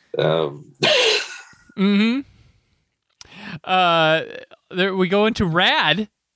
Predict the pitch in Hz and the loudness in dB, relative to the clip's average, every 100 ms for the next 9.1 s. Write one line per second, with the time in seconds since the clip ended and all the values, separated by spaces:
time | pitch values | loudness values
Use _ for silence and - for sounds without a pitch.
0 | _ - 180 208 226 220 208 214 - 143 | _ -4 0 2 0 0 0 0 -2 -4
1 | 165 247 294 277 285 - - _ _ _ | 0 2 2 0 -4 -14 -16 _ _ _
2 | _ _ _ - 139 - 220 269 277 247 | _ _ _ -2 -2 0 2 2 2 2
3 | 247 208 294 330 311 311 320 - _ _ | 2 2 2 2 2 2 -2 -6 _ _
4 | - 175 196 202 202 202 233 247 214 302 | -2 2 4 2 2 2 2 0 2 2
5 | 339 233 202 185 175 - 180 202 330 - | 2 2 2 2 0 0 2 2 0 -8
6 | - 156 156 156 151 160 _ 165 160 170 | -4 0 2 0 -4 -8 _ -2 -2 0
7 | 240 247 165 143 139 151 143 - 143 127 | 0 2 2 2 0 0 -2 0 -2 -4
8 | - 131 139 - 151 143 202 - - 170 | -8 -8 -10 -6 0 0 0 -2 -2 0
9 | 160 | -2